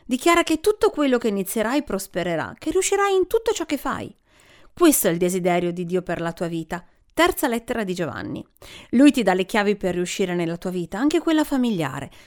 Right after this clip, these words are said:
per prosperare nelle tue relazioni e nel lavoro. Sappi che Dio desidera il tuo successo perché è un buon padre,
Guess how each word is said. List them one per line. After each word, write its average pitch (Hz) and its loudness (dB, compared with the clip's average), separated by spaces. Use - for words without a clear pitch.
per 233 2
prosperare 220 2
nelle 180 0
tue 254 2
relazioni 226 0
e 185 2
nel 185 2
lavoro. 156 -2
Sappi 370 2
che 262 0
Dio 302 4
desidera 233 2
il 214 0
tuo 254 -2
successo 277 -2
perché 202 -6
è - 0
un 240 2
buon 254 2
padre, 214 -6